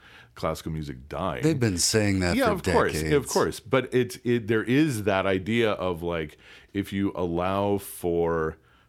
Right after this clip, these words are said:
Speaker 1: twenty or forty or sixty composers from a very specific, uh, time period and, and geographical reason to basically have a, a, a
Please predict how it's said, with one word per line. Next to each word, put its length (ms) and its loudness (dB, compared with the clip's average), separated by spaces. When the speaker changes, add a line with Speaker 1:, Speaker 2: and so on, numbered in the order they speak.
Speaker 1:
twenty 440 -6
or 140 -4
forty 600 -4
or 200 -6
sixty 500 -6
composers 1040 -6
from 300 -8
a 60 -6
very 420 -2
specific, 800 -6
uh, 260 -6
time 500 -6
period 520 -2
and, 420 -8
and 160 -10
geographical 640 -6
reason 320 -8
to 80 -8
basically 480 -6
have 220 -8
a, 240 -8
a, 420 -12
a 60 -14